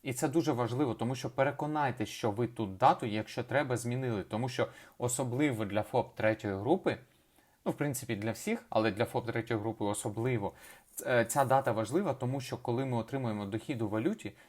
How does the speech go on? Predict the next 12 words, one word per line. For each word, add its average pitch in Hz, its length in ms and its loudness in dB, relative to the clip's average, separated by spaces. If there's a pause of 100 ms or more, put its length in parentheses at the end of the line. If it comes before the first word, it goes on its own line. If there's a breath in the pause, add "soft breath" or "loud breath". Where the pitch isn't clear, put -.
то 120 100 -4
нам 131 180 2
треба 147 420 2
чітко 165 440 -4
розрахувати 120 600 0
обмінний 113 360 -2
курс - 440 -8
саме 151 320 2
на 110 140 -2
дату 127 280 0
надходження 117 540 -4
валюти. 123 440 -2